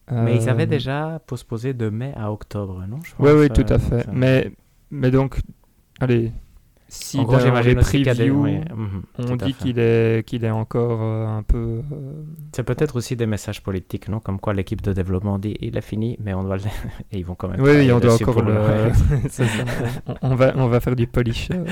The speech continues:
Speaker 1: Voilà,
Speaker 2: comme des
Speaker 1: exact.
Speaker 2: dingues. Non, non, mais c'est clair. Et à mon avis, euh, ils vont, ils vont apprécier d'avoir, euh, deux, trois
Speaker 1: Oui,
Speaker 2: mois en
Speaker 1: tout
Speaker 2: plus,
Speaker 1: à fait.
Speaker 2: euh,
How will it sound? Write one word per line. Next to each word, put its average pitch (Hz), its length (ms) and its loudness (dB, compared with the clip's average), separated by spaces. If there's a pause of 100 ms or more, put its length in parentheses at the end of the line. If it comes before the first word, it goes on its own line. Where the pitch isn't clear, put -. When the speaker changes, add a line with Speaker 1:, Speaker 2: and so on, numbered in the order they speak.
(200)
Speaker 1:
Voilà, 101 220 -2
Speaker 2:
comme 120 80 -4
des 117 80 -2
Speaker 1:
exact. 113 360 -4
Speaker 2:
dingues. - 80 -10 (680)
Non, 123 80 -2
non, 120 160 0
mais 110 280 -2
c'est - 200 -10
clair. 139 240 0
Et 139 60 4
à 127 40 6
mon 127 160 2
avis, 139 280 4
euh, 117 520 4
ils 117 220 -2
vont, 110 560 -2
ils 117 80 0
vont 107 160 0
apprécier 113 420 0
d'avoir, 110 480 0
euh, 104 460 -4
deux, 117 320 -4 (160)
trois 120 160 -2
Speaker 1:
Oui, 165 160 -2
Speaker 2:
mois 151 100 -4
en 123 60 -6
Speaker 1:
tout - 100 0
Speaker 2:
plus, - 180 0
Speaker 1:
à 127 60 -2
fait. - 160 -6
Speaker 2:
euh, - 40 -2